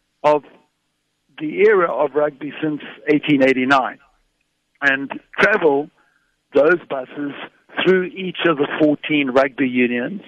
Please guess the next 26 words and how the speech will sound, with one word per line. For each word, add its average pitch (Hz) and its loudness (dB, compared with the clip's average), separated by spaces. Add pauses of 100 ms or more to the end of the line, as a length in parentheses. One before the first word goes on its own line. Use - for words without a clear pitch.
(420)
and 196 2
to 175 2
the 156 4
rugby 143 -2
club, 131 -4 (560)
and 147 -2
then 147 2
allow 160 4
the 147 2
rugby 165 0
clubs 139 -6 (240)
that 131 -2
you 139 4
were 127 0
talking 127 0
about 123 4
earlier, 139 0 (280)
who 147 4
have 156 0
their 160 2
own 180 -2
history, 135 -2 (140)
some 143 0
<laughs> - -10
going 135 -2
back 131 0